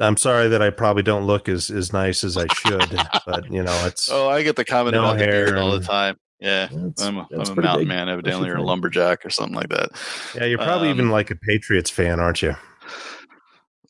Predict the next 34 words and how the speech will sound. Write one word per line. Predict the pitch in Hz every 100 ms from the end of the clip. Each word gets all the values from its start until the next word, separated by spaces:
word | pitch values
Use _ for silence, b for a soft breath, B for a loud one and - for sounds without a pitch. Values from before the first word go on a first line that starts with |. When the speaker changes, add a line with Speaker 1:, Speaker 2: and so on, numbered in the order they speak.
| -
Speaker 2:
Well, | - - -
I | -
mean, | 135 123 123
there's, | 123 120 120 -
uh, | 120 113 110 -
there's | 127
a | 160
little | 185
team | - 226
that | 269 -
we | 95
beat | 110 -
the | -
other | -
day. | - -
What | - -
was | 208 -
the, | 190
what | 202
was, | 208 - -
what | 180
was | 202 -
the | -
team | 202 202 - -
again? | - 180 - _ _ _ _ _
Bengals? | 123 151 190 196 - -
<laughs> | - - 208 320 262 - 339 - 392 403 - 392 - 359 - - - - - - _ b b -
Speaker 1:
Yeah, | 139 127
I'm, | 151
I'm | 143 147 131
not | 135
a | 107
Bengals | 107 98 87
fan. | - 87 85